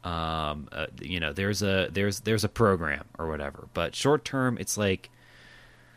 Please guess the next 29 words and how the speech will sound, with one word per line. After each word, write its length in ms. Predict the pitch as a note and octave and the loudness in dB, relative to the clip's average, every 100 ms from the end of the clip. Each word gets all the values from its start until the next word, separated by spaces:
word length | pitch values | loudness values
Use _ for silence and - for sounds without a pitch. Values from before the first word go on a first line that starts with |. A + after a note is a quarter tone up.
| - - | -20 -4
what's 260 | B2+ C3 - | 4 4 4
the 100 | C#3+ | 0
fucking 320 | C3+ A#2+ G#2+ | 2 0 0
point 340 | - G2 F#2+ F#2+ | 2 2 2 0
of 100 | F2+ | 0
doing 240 | F#2+ F2+ | 0 2
all 140 | F2+ | 2
this, 160 | F2 F2 | 0 0
like, 140 | F2 | 0
civic 340 | - G2 F2+ F2+ | 0 0 0 -2
engagement 480 | E2 E2 E2 F2 - | 0 2 0 -2 -2
shit 360 | - D#2 D2+ - - - - - - - - | 0 0 -2 -6 -20 -20 -20 -20 -20 -18 -8
or 80 | F2 | -2
whatever? 280 | D#2 D2 C#2+ | 0 -2 -2
What's 220 | F2 - | -2 -2
the 100 | - | -4
point 340 | - G2+ G2+ | -4 -2 -2
in 60 | F2 | -2
getting 220 | F#2 F2+ | -2 -2
more 160 | E2+ E2+ | -2 -4
people 540 | - F2 F2 E2+ E2+ - | -4 -4 -2 -2 -2 -4
involved 560 | E2 D#2 E2 E2 E2+ | -6 -2 2 2 2
or 100 | E2 | -2
whatever 480 | D#2+ D2+ D2 D2+ D2+ | -4 -4 -4 -4 -6
when, 560 | - E2+ E2 D#2+ D#2+ D#2+ | -6 -4 -2 -2 -4 -6
you 140 | F#2 E2+ | -6 -4
know, 460 | D#2+ D2+ D2 D2 D#2 | -2 -2 -4 -6 -8
like, 380 | D#2+ D#2+ D2+ - | -6 -6 -6 -6
uh, 400 | D2+ D2 D2 | -6 -6 -8